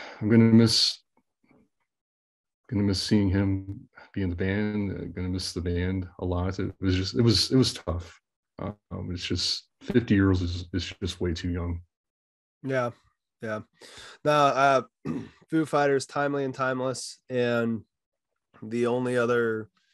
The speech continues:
Speaker 2: guy that I can think of, you know, entity that's, uh, done something close to what they've done is if you think of Paul McCartney, the, the Beatles, Wings, his,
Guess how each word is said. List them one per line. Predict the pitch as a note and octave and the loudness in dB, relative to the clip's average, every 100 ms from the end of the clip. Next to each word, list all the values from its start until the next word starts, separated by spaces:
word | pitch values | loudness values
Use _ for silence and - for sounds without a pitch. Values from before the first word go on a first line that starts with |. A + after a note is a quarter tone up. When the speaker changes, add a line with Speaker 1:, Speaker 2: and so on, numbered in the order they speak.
| _ _ _ _ - | _ _ _ _ -2
Speaker 2:
guy | B2 B2 A#2+ A#2 | 0 2 2 0
that | A#2 | 0
I | A2+ A2 | -2 -4
can | A#2 A2 | -6 -8
think | A2+ A#2 A2 | -6 -6 -4
of, | A2 A2+ A2 A2 | -4 -4 -6 -6
you | A2+ | -6
know, | A2 | -6
entity | A2 A2 A2 A2+ | -6 -6 -4 -4
that's, | A2 A2 - - | -4 -4 -6 -6
uh, | A2+ A2 G#2+ | -4 -4 -4
done | A#2 A2 A2 G#2+ G#2 _ - | -2 -2 -2 -4 -10 _ -12
something | - A#2 A#2 A#2 | -4 -4 -2 -4
close | - A2+ A2 | -2 0 0
to | - | -2
what | A2 A2 | -4 0
they've | A2 G#2 | -2 -2
done | G#2+ G#2+ | -4 -4
is | G#2 | -6
if | G#2 | -6
you | |
think | A2 A2 | -4 -4
of | G#2 | -4
Paul | A2 G#2 | -6 -6
McCartney, | G#2 G#2+ G#2+ G#2+ G#2+ G#2+ - - | -4 -4 -4 -4 -4 -6 -8 -14
the, | A2+ A2 - | -10 -10 -8
the | A2 | -2
Beatles, | A#2+ A#2 A2 G#2+ G#2+ G#2+ | 0 2 2 2 -2 -2
Wings, | A2 G#2+ G#2+ G#2+ G#2+ - | -4 -2 -4 -6 -8 -8
his, | A2+ G#2+ G#2 G2 - | -2 -2 -2 -4 -8